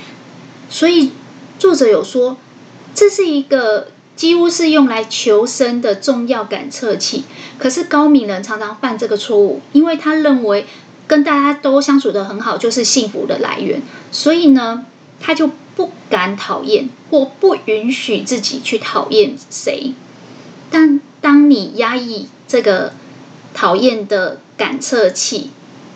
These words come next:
然后不敢讨厌的时候，你就会去靠近这些其实对你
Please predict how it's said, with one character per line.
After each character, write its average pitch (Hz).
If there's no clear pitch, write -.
然 202
后 233
不 277
敢 202
讨 -
厌 208
的 -
时 -
候， -
你 208
就 269
会 294
去 277
靠 262
近 220
这 226
些 214
其 -
实 233
对 247
你 185